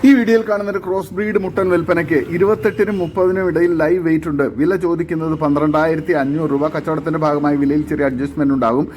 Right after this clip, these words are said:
ഡെലിവറി സൗകര്യമുണ്ട്. സ്ഥലം കോട്ടയം മൈനാഗപ്പള്ളി. ആവശ്യക്കാർ താഴെ കാണുന്ന നമ്പറിൽ ബന്ധപ്പെടുക.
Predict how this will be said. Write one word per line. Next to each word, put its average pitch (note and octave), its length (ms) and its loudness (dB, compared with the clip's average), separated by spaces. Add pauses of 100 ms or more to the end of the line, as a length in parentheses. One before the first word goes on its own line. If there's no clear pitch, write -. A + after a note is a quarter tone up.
(260)
ഡെലിവറി E3 300 4
സൗകര്യമുണ്ട്. D3 640 2
സ്ഥലം D3+ 320 -2
കോട്ടയം C#3+ 460 -2
മൈനാഗപ്പള്ളി. C#3 720 0
ആവശ്യക്കാർ C#3 440 -2
താഴെ C#3 240 -2
കാണുന്ന C#3 280 0
നമ്പറിൽ B2+ 320 -2
ബന്ധപ്പെടുക. B2 580 -4